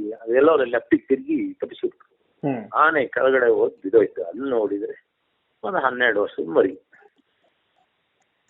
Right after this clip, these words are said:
Speaker 1: ಆಮೇಲೆ ನಿನ್ ಗೊತ್ತಲ್ಲ,
Speaker 2: ಹ್ಮ್.
Speaker 1: ಎಲ್ಲ ಹಿಡ್ದು ಎಳ್ಕೊಂಡು ಹೋಗಿ ಆ ಕುಂಡ್ರ ಅನ್ನಲ್ಲಿ ತಂದು
Speaker 2: ಹ್ಮ್.
Speaker 1: ಅಲ್ಲಿಂದ ಅನ್ನ ತಗೊಂಡು ಹೋಗಿ,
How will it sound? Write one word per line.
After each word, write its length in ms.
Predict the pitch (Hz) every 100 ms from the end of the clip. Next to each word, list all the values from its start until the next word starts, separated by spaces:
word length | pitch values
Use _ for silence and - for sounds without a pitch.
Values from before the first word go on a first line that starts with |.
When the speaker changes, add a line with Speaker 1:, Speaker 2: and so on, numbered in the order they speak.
| _ -
Speaker 1:
ಆಮೇಲೆ 760 | 156 151 151 156 156 156 151 139
ನಿನ್ 280 | 151 156
ಗೊತ್ತಲ್ಲ, 360 | 147 143 160 139
Speaker 2:
ಹ್ಮ್. 560 | - - - - 135 113
Speaker 1:
ಎಲ್ಲ 160 | 117
ಹಿಡ್ದು 500 | 120 113 117 113 123
ಎಳ್ಕೊಂಡು 440 | 117 117 117 117 117
ಹೋಗಿ 200 | 117 127
ಆ 80 |
ಕುಂಡ್ರ 420 | 107 - 117 113 110
ಅನ್ನಲ್ಲಿ 420 | 110 101 101 98
ತಂದು 400 | - 110 104 131
Speaker 2:
ಹ್ಮ್. 520 | - - 135 123 107 _ -
Speaker 1:
ಅಲ್ಲಿಂದ 400 | 113 120 120 110
ಅನ್ನ 380 | 101 98 110 139 139 _ _ _ _ _ _ _ _
ತಗೊಂಡು 340 | 113 113 110 101
ಹೋಗಿ, 340 | 104 117 151